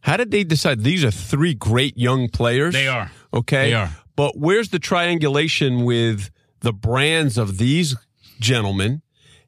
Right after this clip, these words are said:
Speaker 1: and Hulu and how they all work in concert? They, they're, they're almost independent entities in that sense.
Speaker 2: I got a
Speaker 1: They
Speaker 2: quick
Speaker 1: haven't,
Speaker 2: answer.
Speaker 1: they haven't brought it together.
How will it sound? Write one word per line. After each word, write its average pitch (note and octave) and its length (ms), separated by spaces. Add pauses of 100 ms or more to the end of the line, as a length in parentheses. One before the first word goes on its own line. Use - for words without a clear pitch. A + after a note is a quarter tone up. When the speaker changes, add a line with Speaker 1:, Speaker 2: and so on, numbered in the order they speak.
(160)
Speaker 1:
and C#3+ 260
Hulu B2+ 560 (260)
and B2+ 160
how D3 320
they D3+ 200
all C#3+ 220
work D3 300
in C3+ 100
concert? D3 420
They, D3+ 140
they're, C3+ 340
they're C#3+ 260
almost F3+ 400
independent D3 640
entities G#2+ 840 (200)
in G#2 160
that G2 220
sense. F2 460
Speaker 2:
I G#2 80
got A2+ 100
a - 40
Speaker 1:
They A#2+ 60
Speaker 2:
quick B2+ 100
Speaker 1:
haven't, D#3 180
Speaker 2:
answer. - 260
Speaker 1:
they C#3 160
haven't F#3 320
brought E3+ 220
it D#3 100
together. D#3+ 380